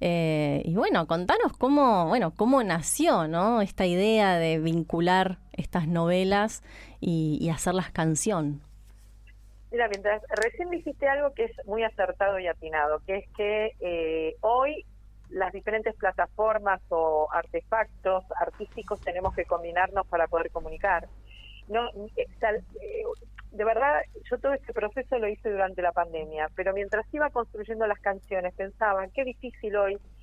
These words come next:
Speaker 2: para cualquiera de las, de las, de las artes, sean escénicas, musicales, visuales, audiovisuales, eh, aislarse y no combinarse
Speaker 1: Mm.
Speaker 2: en una salida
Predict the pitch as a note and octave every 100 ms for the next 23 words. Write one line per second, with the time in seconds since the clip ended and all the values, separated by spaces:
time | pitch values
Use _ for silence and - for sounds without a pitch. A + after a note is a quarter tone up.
0 | - - F#3 F#3 F#3+ F#3+ A#3 A#3 G#3 F3+
1 | E3+ E3+ - - - F3 E3+ - - F3
2 | E3+ - C4 A3+ - E3+ E3 D#3 - -
3 | - - G3 F#3 F3+ - A#3 A3 G#3 -
4 | G3+ G3 F#3 F#3 F#3 F3 F3+ - G#3 G3
5 | F#3+ F#3 F3+ F3 F#3 - G#3 G3+ G3 F3+
6 | F3 F3 - F#3 F3 F3+ A3 G#3+ G3+ -
7 | - - - - - G3+ F#3+ F#3 F#3 -
8 | G3+ G3+ C4 B3+ G3 - F#3+ G#3 F#3+ G#3+
9 | G#3+ G3+ G3 A3 G#3+ - A#3 F3 E3 F#3+
10 | G#3 A3 A3 C4